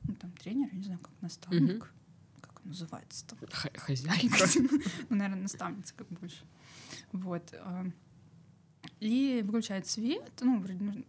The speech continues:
Speaker 1: момент расслабления. И зажигает эти благовония. И тут меня просто так вот за секунду, я, я засыпаю.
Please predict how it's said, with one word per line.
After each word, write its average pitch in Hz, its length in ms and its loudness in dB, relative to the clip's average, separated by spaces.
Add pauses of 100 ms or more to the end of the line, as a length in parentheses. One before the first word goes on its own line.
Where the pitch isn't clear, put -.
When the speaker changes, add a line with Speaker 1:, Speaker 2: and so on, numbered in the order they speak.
(140)
Speaker 1:
момент 208 340 2
расслабления. 196 640 -2 (1500)
И 220 180 4
зажигает 208 420 0
эти 220 120 0
благовония. 202 680 2 (1200)
И 202 80 -2
тут - 260 -6
меня 202 200 2
просто 185 560 -6
так 202 200 -10
вот 202 140 -8
за 208 120 -2
секунду, 208 640 0 (100)
я, 196 140 0
я 226 320 0
засыпаю. 196 500 0